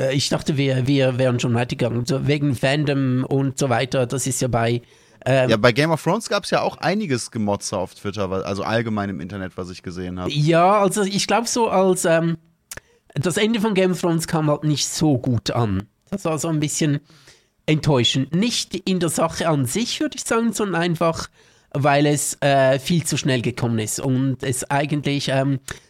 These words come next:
Speaker 1: zwei bis drei Staffeln länger gebraucht hätte, um diese Serie würdig abzuschließen. Es wurde einfach so einiges gerusht und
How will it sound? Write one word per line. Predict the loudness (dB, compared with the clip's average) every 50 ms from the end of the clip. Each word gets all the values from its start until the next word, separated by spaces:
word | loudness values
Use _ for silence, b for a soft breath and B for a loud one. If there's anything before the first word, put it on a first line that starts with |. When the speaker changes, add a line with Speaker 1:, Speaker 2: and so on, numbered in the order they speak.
| B B
Speaker 1:
zwei | -2 2 2 2
bis | 2 0 -2 0
drei | 0 0 0
Staffeln | 0 0 0 -2 0 0 -2 -2 0
länger | 2 2 2 2 2 2 0 0
gebraucht | 0 -2 -4 -4 -2 -2 -2 -2 -4 -2 -4
hätte, | -4 -4 -2 -4
um | -2 -2 -2
diese | -2 -2 -4 -4 -4
Serie | -2 -2 0 0 2 2 2 0 -2 b b b b b b
würdig | 0 4 4 4 2 2 0 0 0
abzuschließen. | -2 -2 -2 -6 -6 -4 -4 -6 -6 -4 -2 -4
Es | -2 -2 -2
wurde | -2 0 0 0
einfach | 0 -2 -4 -4
so | -4 -4
einiges | -2 0 0 0 0 0 -2 -4 -4 -2
gerusht | 0 0 2 2 2 2 0 -2 -6 -4 -4
und | -2 0 2 2 2 0 0 -2